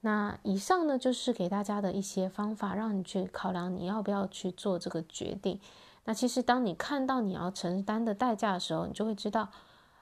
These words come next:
呃，原来不做决定你要付出这么多，所以，呃，不要让自己一直停留在不做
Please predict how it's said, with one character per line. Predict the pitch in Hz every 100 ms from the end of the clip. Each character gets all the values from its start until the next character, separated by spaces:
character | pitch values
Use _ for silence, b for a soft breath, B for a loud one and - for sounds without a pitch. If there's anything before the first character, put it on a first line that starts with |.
| B
呃， | - 202 175 165 - _
原 | - 208
来 | 214
不 | 208 196
做 | 247
决 | 233 180
定 | 190
你 | 185
要 | 175 180
付 | -
出 | 196 180
这 | 170
么 | 160 -
多， | - -
所 | - 214
以， | 220 214 B B B B -
呃， | 190 180 180
不 | 202
要 | 220
让 | 233
自 | 214 214
己 | 196 -
一 | 302
直 | 311 214
停 | - - 196
留 | 190
在 | 185 214
不 | 196 185
做 | 180 233 202